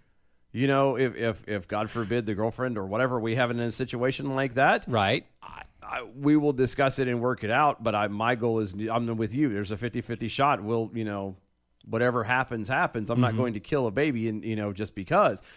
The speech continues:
Speaker 2: Yeah.
Speaker 1: Now, in that specific situation, if someone chooses to go ahead and go, "I, I can't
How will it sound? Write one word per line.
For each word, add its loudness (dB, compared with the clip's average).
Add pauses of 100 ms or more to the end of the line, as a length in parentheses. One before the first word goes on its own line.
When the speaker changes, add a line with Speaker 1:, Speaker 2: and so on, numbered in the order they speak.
(100)
Speaker 2:
Yeah. 4
Speaker 1:
Now, 4 (420)
in 2
that 4
specific 0
situation, 2 (720)
if 6
someone 4
chooses 0
to 2
go 4
ahead 4
and 0
go, 4
"I, 2
I 0
can't -4